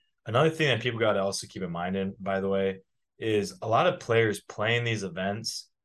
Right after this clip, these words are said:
to build their own brand even more. And that only helps the N B A,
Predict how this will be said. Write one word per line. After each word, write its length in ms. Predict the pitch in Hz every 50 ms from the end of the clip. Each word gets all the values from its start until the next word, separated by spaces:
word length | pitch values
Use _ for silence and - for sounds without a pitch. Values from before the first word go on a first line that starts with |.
| _ _ -
to 100 | 107 92
build 400 | 87 87 107 113 120 120 107 95
their 180 | 101 98 98
own 200 | 98 98 92 85
brand 360 | 80 98 95 95 92 92 92
even 300 | 90 87 82 82 80 80
more. 340 | 85 87 85 78 - 87 - _ _ _ _ _ _ _ _ _
And 160 | 101 107 110
that 160 | 123 147 151
only 260 | 135 135 139 135 117 104
helps 380 | 107 110 113 117 113 - -
the 120 | - 104 95
N 200 | 98 101 101 92
B 200 | 95 95 92 92
A, 280 | 92 87 80 76 -